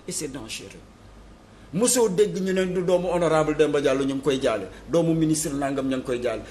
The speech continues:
parce que kenn ku ci nekk yaa ngi tëj sa ay doom. Est-ce que ñun suñu ay doom ñoo war a gën yeneen i doom? Je dis non.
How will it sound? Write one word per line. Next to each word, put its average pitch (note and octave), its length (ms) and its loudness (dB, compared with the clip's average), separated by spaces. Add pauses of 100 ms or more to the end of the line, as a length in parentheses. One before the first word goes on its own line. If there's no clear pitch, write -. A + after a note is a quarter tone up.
(120)
parce F#3+ 140 -4
que - 100 -6
kenn F#3+ 240 -2
ku - 120 -12
ci F#3+ 100 -2
nekk D#3+ 200 -4
yaa C#3+ 160 -2
ngi B2+ 160 -4
tëj C3+ 140 -10
sa - 180 -6
ay A#2 140 -2
doom. G#2+ 260 -6
Est-ce - 180 -4
que F#3 100 -2
ñun F#3+ 180 0
suñu F3+ 260 -4
ay E3+ 140 2
doom D#3 240 0
ñoo D3 140 0
war C#3+ 140 0
a - 20 -4
gën C3+ 200 -4
yeneen C#3+ 280 -4
i C#3 80 -2
doom? C#3+ 180 -6 (440)
Je - 140 -2
dis A#2+ 160 -4
non. A#2+ 200 -2